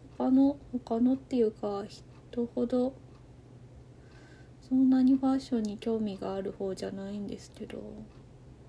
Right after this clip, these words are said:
それでも一応、一応っていうか、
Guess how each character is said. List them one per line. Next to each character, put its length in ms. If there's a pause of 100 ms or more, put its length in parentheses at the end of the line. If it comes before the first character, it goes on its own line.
(720)
そ 60
れ 100
で 80
も 180
一 280
応、 280
一 340
応 100
っ 20
て 180
い 40
う 60
か、 240